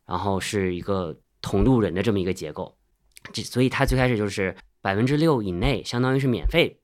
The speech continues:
帮你干，然后超过的部分他是收二十五，百分之二十五的这么一个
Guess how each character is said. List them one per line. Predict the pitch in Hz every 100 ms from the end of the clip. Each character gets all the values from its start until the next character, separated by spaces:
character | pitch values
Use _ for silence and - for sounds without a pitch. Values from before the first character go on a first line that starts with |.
| -
帮 | 101
你 | 90
干， | 80 85 - _
然 | -
后 | 110
超 | 117 - 151
过 | 156
的 |
部 | 127 120
分 | 110
他 | 95 117
是 | 113
收 | 127
二 | 107 131
十 | 139
五， | 139 120
百 | - 92
分 | 120
之 |
二 | 131
十 | 147
五 | 143 -
的 | -
这 | 95
么 | 87
一 | 78
个 | 87 67 55